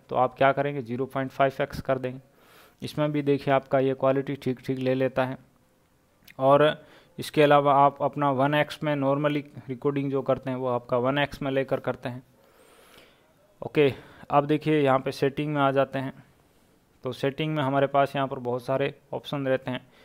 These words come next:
एक जो सबसे ज़रूरी ऑप्शन है वीडियो का, वो है हाई से, हाई एफिशिएंसी वीडियो, वीडियोज़, ये आप on करके रखेंगे। इसको on करने से फ़ायदा क्या होगा, आपका वीडियो है जो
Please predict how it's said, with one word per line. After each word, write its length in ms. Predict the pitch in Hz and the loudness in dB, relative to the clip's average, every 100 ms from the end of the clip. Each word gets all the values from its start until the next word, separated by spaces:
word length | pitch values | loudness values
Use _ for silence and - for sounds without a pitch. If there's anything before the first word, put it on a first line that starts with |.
| _ - | _ 0
एक 260 | 135 151 143 | 4 4 4
जो 140 | 147 | -6
सबसे 340 | - 147 - | -6 -6 -4
ज़रूरी 360 | 135 127 143 147 | -4 -4 -4 -2
ऑप्शन 320 | 139 139 135 | -2 -4 -4
है 80 | 135 | -4
वीडियो 300 | 131 131 135 | -4 -2 -2
का, 160 | 135 135 139 _ - | -2 -4 -6 _ -10
वो 100 | 127 | -2
है 60 | 135 | 0
हाई 240 | 127 135 | 2 0
से, 220 | 143 139 - | -2 -8 -8
हाई 240 | - 135 143 | -2 0 0
एफिशिएंसी 540 | 131 139 - 135 131 | -4 -8 -6 -6 -4
वीडियो, 300 | 127 127 135 - _ - - - - - - | -8 -6 -8 -8 _ -20 -20 -20 -20 -20 -4
वीडियोज़, 320 | 123 135 131 127 | 0 2 2 4
ये 60 | |
आप 180 | 143 143 - | 6 4 0
on 220 | 139 143 | -2 0
करके 260 | 135 123 127 | 0 0 -4
रखेंगे। 300 | 120 120 123 | -4 -8 -10
इसको 220 | 127 - | -8 -2
on 160 | 147 151 | -2 0
करने 200 | 147 143 | -2 -2
से 140 | 139 143 | -4 -4
फ़ायदा 320 | 135 135 143 | 2 4 4
क्या 160 | 135 135 | 2 0
होगा, 200 | 135 131 | 2 2
आपका 260 | 131 - | 2 0
वीडियो 320 | 127 131 139 | 0 0 0
है 80 | 135 | 0
जो 120 | 127 | 0